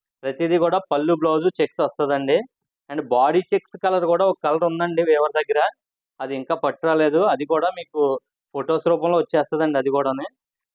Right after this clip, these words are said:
మీరు స్క్రీన్ మీద కనిపించే నెంబర్‌కి ఒకసారి హాయ్ అని పెట్టండి. చాలు. మీకు ఇవన్నీ కూడా ఇమేజెస్ అయితే షేర్ చేసేస్తాను. And సైన్ కూడా ఇమేజెస్ అన్నీ పెడతా ఉంటానండి కలర్స్.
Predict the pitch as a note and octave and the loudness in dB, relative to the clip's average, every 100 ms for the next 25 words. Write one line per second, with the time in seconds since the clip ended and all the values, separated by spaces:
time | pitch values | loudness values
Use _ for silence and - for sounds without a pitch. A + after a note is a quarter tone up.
0 | - C#3 C#3 - D3+ D#3+ F3 E3+ F3 F3 | -12 -10 -10 -10 -8 -4 -4 -4 -4 -6
1 | F3 F3+ E3 E3 E3 - D#3 C#3+ C#3 D3 | -8 -8 -8 -6 -6 -4 -4 0 0 0
2 | F3 D#3+ D3+ C#3+ C#3 F3+ - _ _ _ | -2 -4 -2 0 2 0 -2 _ _ _
3 | _ C3 C#3+ D3 G#3+ C4 - _ D3+ D3 | _ -2 0 2 0 -4 -16 _ -14 -6
4 | D3+ C#3+ D3+ D#3 D#3 D3+ D3 D3+ - D3+ | -2 -2 0 0 0 -2 -4 -10 -4 -2
5 | D#3+ - C#3 - D3 C3+ - D3 D3 G#3 | -2 0 -2 0 -2 -2 -4 -6 -6 -6
6 | - _ _ _ C#3+ D3+ D3+ C#3+ D3+ F3+ | -10 _ _ _ -8 -6 -2 0 0 0
7 | E3+ E3+ E3+ D3+ C#3 _ _ _ C#3 D3+ | -2 2 2 2 0 _ _ _ -8 -2
8 | D#3+ F3 F3+ E3 F3 E3+ C#3+ _ _ C3+ | 0 0 -2 0 2 0 -2 _ _ -6
9 | C3+ D#3 D#3 D3+ D3 D3 C#3+ C3+ C#3+ - | -4 -2 0 0 -2 -2 -2 0 0 -2